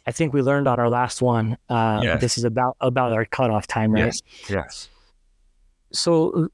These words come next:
Speaker 1: this last piece that I th-, I think is really important, what people could expect as they're going into, into therapy, is that very first session that they might sit with somebody is extremely important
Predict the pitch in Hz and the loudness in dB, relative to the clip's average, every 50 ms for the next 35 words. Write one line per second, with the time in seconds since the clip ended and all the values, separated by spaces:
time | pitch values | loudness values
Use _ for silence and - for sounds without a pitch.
0 | _ _ - 311 160 143 156 147 - - 180 202 196 - - - - 190 170 - | _ _ -10 -6 -4 -2 -2 -2 0 0 -2 -2 -2 -2 -4 -2 0 0 0 0
1 | - 143 139 135 123 - - 131 127 - - 156 147 151 135 123 131 131 123 123 | 0 0 0 -2 -2 -4 -6 -6 -4 -2 -2 -2 0 0 0 0 0 2 2 2
2 | 117 - - 131 127 127 127 120 117 117 113 113 120 - - 127 120 117 110 - | 0 0 0 0 0 2 2 2 2 2 2 0 0 -2 -2 -2 -2 -2 -2 -2
3 | 113 110 98 - - - 113 113 - - 117 107 98 113 107 92 113 110 110 113 | -2 -2 -2 -4 -4 -2 -2 -4 -2 -2 -2 -2 0 0 0 0 0 0 2 2
4 | 113 110 107 - - - 110 107 - - 113 113 101 98 - - 110 110 110 107 | 2 2 0 0 0 0 0 0 0 0 0 0 0 0 0 0 0 0 0 0
5 | - - 110 107 104 - - 113 110 110 107 98 98 - - - _ _ _ _ | 0 0 0 0 2 2 0 2 2 2 2 2 0 -2 -4 -6 _ _ _ _
6 | _ _ _ _ _ _ _ _ _ _ _ _ _ - 110 131 143 147 120 127 | _ _ _ _ _ _ _ _ _ _ _ _ _ -6 -4 -2 -2 0 0 2
7 | 131 131 135 127 - - 131 127 123 - - 123 113 - - 113 110 110 110 104 | 2 2 2 0 0 -2 -2 -2 0 0 -2 -2 -2 0 0 2 2 2 2 2
8 | - 110 107 107 104 104 - - - - - 113 104 98 95 - - - 98 98 | 2 2 2 2 2 0 -2 -4 -4 -2 0 2 2 2 2 0 0 0 0 0
9 | 101 95 95 95 92 - - - - - - _ _ _ - 117 120 120 110 - | 2 2 2 0 -2 -4 -8 -14 -20 -20 -20 _ _ _ 0 2 2 2 2 0
10 | - - - - - - - - 120 120 123 120 113 110 107 107 - - 57 - | -2 -4 -4 -4 -4 -2 -2 0 0 2 2 2 2 2 0 0 -2 -4 -4 -2
11 | - - - - - - - | -4 -4 -4 -6 -8 -12 -14